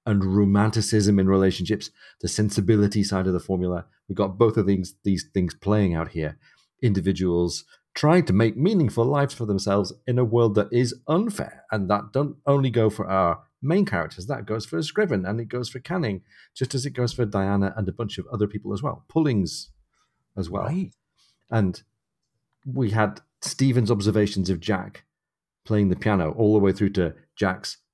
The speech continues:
Speaker 1: thoughts about Diana and Sophie and his feelings about it not being right to try and compare the two rationally. That's very sense type, uh,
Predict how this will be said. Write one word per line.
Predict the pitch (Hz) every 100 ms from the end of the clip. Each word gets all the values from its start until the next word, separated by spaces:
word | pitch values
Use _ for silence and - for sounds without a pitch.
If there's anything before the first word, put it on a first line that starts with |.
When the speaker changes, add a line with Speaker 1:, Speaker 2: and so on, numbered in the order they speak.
| _
Speaker 1:
thoughts | 120 117 -
about | 98 98 101
Diana | 92 95 95 90
and | 87
Sophie | 110 101 73
and | 73
his | 92
feelings | - - 110 107 95 87
about | 82 85 80
it | - -
not | 98
being | 107 95 90
right | 92 90 - - _ _ _ _
to | 104
try | - 98 92
and | 85 78
compare | - 98 104 104
the | 95
two | 113 107
rationally. | 123 - 82 67
That's | - 113 87
very | 95 107 101
sense | - - 104 - - - _ _ _
type, | - - - - _ _ _ _ _ _ _
uh, | 87 78